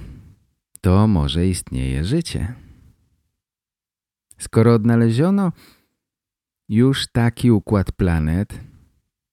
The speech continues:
nawet jeśli nie istnieje tam życie, to na pewno istnieje mnóstwo innych planet, być może znacznie dalej od Ziemi,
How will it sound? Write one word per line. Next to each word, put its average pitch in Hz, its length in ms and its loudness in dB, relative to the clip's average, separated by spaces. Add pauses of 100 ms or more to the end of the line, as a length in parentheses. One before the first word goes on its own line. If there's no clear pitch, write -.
(560)
nawet 123 580 0
jeśli 101 720 -2 (220)
nie 120 180 4
istnieje 190 500 0
tam 92 240 2
życie, 82 340 -4 (140)
to 117 240 0
na 139 160 0
pewno 185 440 -2
istnieje 165 500 0
mnóstwo 147 580 2
innych 147 380 2
planet, 107 520 0 (1160)
być 120 300 2
może 107 440 4
znacznie 107 920 0
dalej 170 480 2
od 113 120 4
Ziemi, 95 500 2